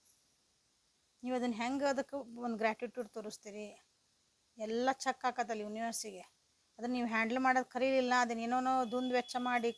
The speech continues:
ವೇಸ್ಟ್ ಮಾಡಿ ಮಾಡಿದ್ರೆ ನಿಮಗೆ ದುಡ್ಡು ಬರಕ್ಕೆ ಬರಂಗಿಲ್ಲ. ಅದನ್ನ ಅಂದ್ರೆ ನೀವು are not ready for the, ಅದು ಆಕ್ಸೆಪ್ಟ್ ಮಾಡ್ಕೊಂಡು, ಅದನ್ನ ನೀವು ಚೆನ್ನಾಗಿ ಅದನ್ನ ಒಂದು ಆರ್ಗನೈಸ್ಡ್ ಆಗಿ ಖರ್ಚು ಮಾಡಿ, ಒಂದು ಅದನ್ನ ಚಂದಾಗಿ ಮಾಡ್ಕೊಂಡ್ರೆ ಅವಾಗ ನಿಮ್ ಫೋ-, ಎಸ್ ನಾನು ಕೊಟ್ರೆ ಇವ್ರು ಅದನ್ನ ಹ್ಯಾಂಡಲ್ ಮಾಡಕ್ ಬರ್ತೈತಿ,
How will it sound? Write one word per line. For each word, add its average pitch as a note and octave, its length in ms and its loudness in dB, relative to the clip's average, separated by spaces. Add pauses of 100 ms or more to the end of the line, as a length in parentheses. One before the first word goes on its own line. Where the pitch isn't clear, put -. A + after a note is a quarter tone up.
ವೇಸ್ಟ್ A#3+ 320 -2
ಮಾಡಿ A#3+ 200 0
ಮಾಡಿದ್ರೆ A#3 360 0
ನಿಮಗೆ B3 300 -6
ದುಡ್ಡು A#3 200 0
ಬರಕ್ಕೆ A3+ 280 -2
ಬರಂಗಿಲ್ಲ. G#3 460 -4
ಅದನ್ನ F3+ 260 -10 (1040)
ಅಂದ್ರೆ A#3+ 400 0
ನೀವು C#4+ 200 2
are A3 140 6
not A3 220 0
ready G#3+ 220 -2
for G#3 200 -8
the, A3 160 0 (800)
ಅದು G#3 180 -8 (120)
ಆಕ್ಸೆಪ್ಟ್ G3+ 400 -2
ಮಾಡ್ಕೊಂಡು, F#3+ 380 -10
ಅದನ್ನ A3 180 -4
ನೀವು A#3+ 140 -2
ಚೆನ್ನಾಗಿ A#3 440 0
ಅದನ್ನ B3 220 2
ಒಂದು A3+ 180 0
ಆರ್ಗನೈಸ್ಡ್ A3 520 -2
ಆಗಿ G#3+ 180 -4
ಖರ್ಚು A3 360 -8
ಮಾಡಿ, G#3+ 220 -6
ಒಂದು G#3 180 -8
ಅದನ್ನ G#3+ 200 -8
ಚಂದಾಗಿ A3 420 -4
ಮಾಡ್ಕೊಂಡ್ರೆ G#3+ 600 -8 (400)
ಅವಾಗ G3 400 -2
ನಿಮ್ A#3+ 220 -2
ಫೋ-, G#3 280 -8
ಎಸ್ F#3+ 260 -4
ನಾನು A#3 300 0
ಕೊಟ್ರೆ A#3+ 420 -6
ಇವ್ರು B3 320 -2
ಅದನ್ನ B3+ 260 -4
ಹ್ಯಾಂಡಲ್ F#3+ 320 -8
ಮಾಡಕ್ F#3+ 300 -10
ಬರ್ತೈತಿ, G3 420 -12